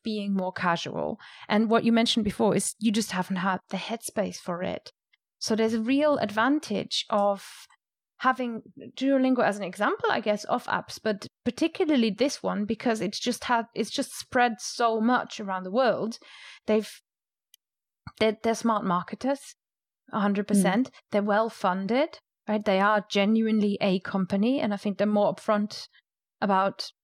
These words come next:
Speaker 1: how they make money and how you can give them money these days. And the, so Duolingo is kind of, is really the first one that we think of. And Headspace to me is a huge factor of that.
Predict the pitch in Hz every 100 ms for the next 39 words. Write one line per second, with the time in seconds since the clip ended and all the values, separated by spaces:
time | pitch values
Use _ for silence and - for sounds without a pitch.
0 | _ 208 202 208 202 196 202 196 202 185
1 | 208 208 190 208 202 220 240 240 214 202
2 | 208 202 196 - 196 277 - - - -
3 | - - - - - - _ _ _ _
4 | _ _ _ _ _ _ - 214 247 247
5 | 240 - _ _ _ _ _ 247 233 220
6 | - - 247 247 269 254 254 269 269 143
7 | 220 - 240 233 220 - 247 226 247 226
8 | 214 - 214 - 202 196 202 185 254 240
9 | - 196 - - - - - 208 262 262
10 | - 202 208 - 214 226 190 202 196 185
11 | 214 233 226 208 - 208 196 - 180 175
12 | - 143 -